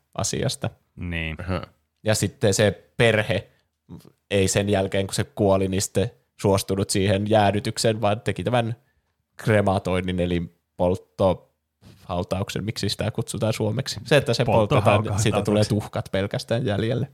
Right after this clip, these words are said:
Speaker 3: Mm.
Speaker 2: Mm.
Speaker 1: Tämä Bob Nelson kertoo, että se jopa itse näki sen tuhkat. Mutta se, että se kertoo näin, niin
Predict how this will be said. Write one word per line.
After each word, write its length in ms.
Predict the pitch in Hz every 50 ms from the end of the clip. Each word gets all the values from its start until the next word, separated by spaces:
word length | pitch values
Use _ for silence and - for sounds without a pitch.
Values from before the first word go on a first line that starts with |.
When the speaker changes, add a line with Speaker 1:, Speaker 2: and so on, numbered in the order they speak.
| _ _ _ _ _ _ _ -
Speaker 3:
Mm. 60 | 104 98 85 87
Speaker 2:
Mm. 200 | 82 80 82 87 - _ _ _ _ _ _ _
Speaker 1:
Tämä 180 | - 135 139 135
Bob 200 | 139 165 160 156
Nelson 420 | 127 135 135 127 120 - 101 104
kertoo, 280 | - - 110 107 - 107
että 140 | - - 117
se 80 | -
jopa 160 | 113 113 - 104
itse 300 | - 143 135 - 117 110
näki 340 | 123 139 139 135 120 107
sen 280 | - - 98 95 95 98
tuhkat. 500 | - 90 90 - - - - - - - _ _ _ _ _ _ _ _ _ _ _ _ _ _ _ -
Mutta 260 | 135 - 143 139 135 139 - - _ _ _ _
se, 540 | _ - - - - 160 156 - - - - _ _ -
että 240 | 123 123 - - 120
se 140 | - 135 120
kertoo 360 | - 151 151 147 - 120 113
näin, 260 | 123 123 120 117 110
niin 240 | 110 107 107 107